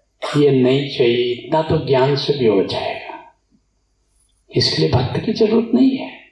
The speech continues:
मोक्ष के लिए भक्ति की जरूरत नहीं है। मैं आत्मा हूं, आत्मा की तरह जीना शुरू करो, तुम मोक्ष को उपलब्ध हो गए।" और तो और अगर यह भी नहीं जाना,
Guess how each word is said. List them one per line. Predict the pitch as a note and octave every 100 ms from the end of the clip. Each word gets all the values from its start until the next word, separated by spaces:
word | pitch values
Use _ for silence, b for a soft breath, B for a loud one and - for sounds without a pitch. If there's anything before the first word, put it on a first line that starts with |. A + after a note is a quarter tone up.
| -
मोक्ष | B2+ - - -
के | A3
लिए | -
भक्ति | D3 D#3 D#3+ G#3+
की | A3+
जरूरत | G3+ G#3 A3 A3
नहीं | A#3
है। | A#3
मैं | F3+ G#3
आत्मा | - E3+ F3 G#3
हूं, | F#3 A2 - _ _ _ - -
आत्मा | B2+ - B2
की | A#2 B2
तरह | C3+ B2
जीना | - G#3 G#3+
शुरू | - B2 A#2
करो, | F3+
तुम | - A#3+
मोक्ष | G3+ C#3+ - -
को | A3
उपलब्ध | - A#3+ -
हो | A3+
गए।" | E3+ - - - b b b b b _
और | - D3+ G#3 G#3+
तो | G#3 F3
और | G#3 G#3+ G#3 - - _ E3
अगर | D#3+ E3+
यह | C#3+ B2+
भी | C3 D3+ A#3+
नहीं | A3+ G3+ A3
जाना, | F3+ D#3 D#3 - - -